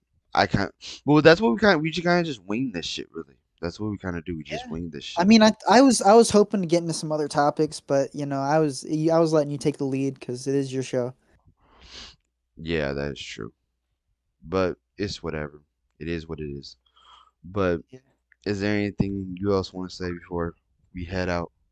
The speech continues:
Speaker 2: I mean, nothing, nothing really that, that's, uh, short enough to, to close on.
Speaker 1: Okay.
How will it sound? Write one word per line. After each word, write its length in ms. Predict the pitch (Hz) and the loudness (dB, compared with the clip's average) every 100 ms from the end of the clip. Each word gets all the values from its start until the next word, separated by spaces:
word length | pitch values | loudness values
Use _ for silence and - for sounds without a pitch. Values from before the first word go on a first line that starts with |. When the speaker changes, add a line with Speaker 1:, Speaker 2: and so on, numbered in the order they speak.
| _ _ | _ _
Speaker 2:
I 40 | - _ | -20 _
mean, 140 | 196 175 | -6 0
nothing, 480 | 180 - 196 165 143 _ _ _ | 0 2 0 -2 -8 _ _ _
nothing 360 | 185 190 220 180 | 2 2 4 0
really 400 | 156 160 190 202 | 4 6 6 6
that, 480 | 160 151 143 135 139 | 6 6 6 2 0
that's, 460 | 139 139 - - | 0 0 -4 -4
uh, 200 | 139 127 | 0 0
short 300 | 127 - 156 | 0 0 0
enough 480 | 147 143 - - - _ _ | 0 -6 -6 -16 -20 _ _
to, 260 | - 135 127 | -4 -2 -2
to 120 | - | -6
close 320 | - 139 151 | -2 0 2
on. 220 | 139 131 139 _ _ _ _ _ _ _ _ _ _ _ _ _ _ _ _ _ _ - | 0 -4 -8 _ _ _ _ _ _ _ _ _ _ _ _ _ _ _ _ _ _ -10
Speaker 1:
Okay. 400 | 110 104 85 78 | -8 -4 -2 -2